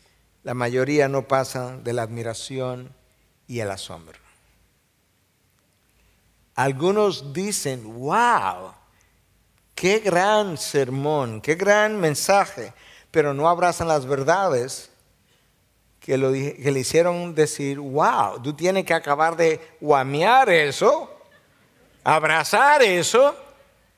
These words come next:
si realmente fue tan wow como tú dices".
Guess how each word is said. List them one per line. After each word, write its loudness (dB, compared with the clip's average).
si 4
realmente 4
fue 4
tan 2
wow 8
como 0
tú 2
dices". 2